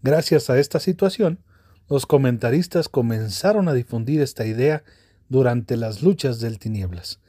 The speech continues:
haciendo referencias sobre la supuesta doble vida del doctor Morales. Por consiguiente, el rumor se difundió en México y otras partes del mundo, en, pero el propio luchador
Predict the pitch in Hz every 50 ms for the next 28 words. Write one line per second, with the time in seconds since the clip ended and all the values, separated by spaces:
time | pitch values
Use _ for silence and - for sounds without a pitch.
0 | _ _ _ _ _ _ _ - - 127 - - 143 139 139 143 151 160 160 170
1 | 165 - - 202 185 143 123 143 170 - - - _ - - 139 123 120 117 113
2 | 110 107 92 - 113 104 - - 135 131 127 - - 117 107 113 113 107 104 101
3 | 98 101 113 117 120 113 107 - _ _ _ _ _ _ _ _ _ 117 107 120
4 | 113 107 104 98 101 95 95 - - 139 127 107 98 95 95 90 85 82 - -
5 | - - - - _ _ _ _ _ _ _ _ - 185 185 - 220 214 196 226
6 | 214 208 262 277 262 240 254 208 - - 180 170 160 156 156 165 196 220 208 190
7 | - 196 165 156 131 - - 143 139 135 143 160 180 170 156 156 175 170 - -
8 | 160 156 - - 135 123 127 147 156 156 147 131 - - - - 147 143 139 -
9 | 139 123 110 113 104 107 117 127 131 135 127 117 98 92 _ _ _ _ _ _
10 | _ _ _ _ _ _ _ - 127 117 107 - 127 120 117 117 113 107 98 -
11 | 156 208 202 - 254 233 214 165 - 151 139 127 113 98 87